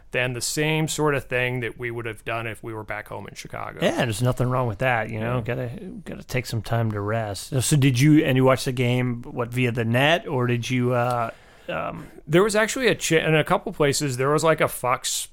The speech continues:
Speaker 1: ch-, a Fox Channel showing the
Speaker 2: Oh,
Speaker 1: game.
Speaker 2: wow.
Speaker 1: Like, in, like, in, you know, time zone wise, like, we watched it, we get up in the morning, like, we're getting ready, and, like, seven A M, like, that, you know, it's basically a twelve-hour time
Speaker 2: Uh-huh.
Speaker 1: difference. So, like,
Speaker 2: Yeah.
Speaker 1: seven A M, like, there's some baseball on.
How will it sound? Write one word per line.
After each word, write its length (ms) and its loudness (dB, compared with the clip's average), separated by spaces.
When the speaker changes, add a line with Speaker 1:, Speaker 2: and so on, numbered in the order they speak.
Speaker 1:
ch-, 180 -10
a 140 -6
Fox 460 -4
Channel 420 -6
showing 400 -2
the 80 -2
Speaker 2:
Oh, 60 -2
Speaker 1:
game. 260 0
Speaker 2:
wow. 80 2
Speaker 1:
Like, 220 0
in, 240 0
like, 240 2
in, 240 -4
you 80 -6
know, 80 -8
time 240 2
zone 180 2
wise, 260 2
like, 200 0
we 100 -4
watched 240 2
it, 80 -10
we 120 -8
get 160 0
up 120 2
in 60 0
the 60 -2
morning, 300 0
like, 220 -2
we're 80 -6
getting 240 -4
ready, 240 0
and, 80 -4
like, 260 -2
seven 320 -2
A 160 -2
M, 380 -2
like, 340 -8
that, 180 -6
you 100 -8
know, 60 -6
it's 100 -10
basically 320 -2
a 40 -8
twelve-hour 460 -6
time 220 0
Speaker 2:
Uh-huh. 100 4
Speaker 1:
difference. 320 -6
So, 140 -4
like, 100 4
Speaker 2:
Yeah. 80 6
Speaker 1:
seven 260 0
A 40 -2
M, 160 -2
like, 220 -4
there's 180 -14
some 100 -12
baseball 380 -2
on. 320 0